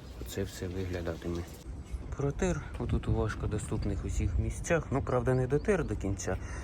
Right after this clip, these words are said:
зовсім, бо це перший раз протираю. Потім ще по-,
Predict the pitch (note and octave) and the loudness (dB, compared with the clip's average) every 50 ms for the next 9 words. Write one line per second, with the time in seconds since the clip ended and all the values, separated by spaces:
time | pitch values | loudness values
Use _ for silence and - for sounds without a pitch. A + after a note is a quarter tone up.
0 | - - - - G#2 G#2 G2+ G2+ G#2+ G#2 F#2+ F2+ - G2+ G2 - - G#2+ - - | -6 -4 -4 0 2 2 4 4 4 2 2 2 0 0 0 0 -2 -2 0 0
1 | A2 G#2+ - A#2 A2 G#2 G2+ - - G#2 G2+ G2+ G2+ F2+ - - - - - - | 0 2 4 4 4 4 2 2 2 2 2 2 2 2 0 0 -2 -4 -6 -8
2 | - - - - - - - - G#2 G2 - G#2 F#2+ F#2+ F#2 F#2 F#2 F#2 - - | -6 -6 -6 -6 -6 -6 -4 -4 -4 -2 0 0 0 0 0 0 -2 -2 -4 -6
3 | - - - - C3 B2+ - A#2 A2 - - A#2 A2 G#2+ - - - - - - | -8 -8 -2 0 0 2 2 0 0 0 0 0 0 0 -2 -6 -8 -10 -10 -10
4 | - - - - A2 A2 A2 A2 A2 G#2+ G#2+ G#2+ G#2+ G#2+ G#2+ G#2 | -10 -8 -2 4 6 8 8 10 10 10 10 10 10 10 8 6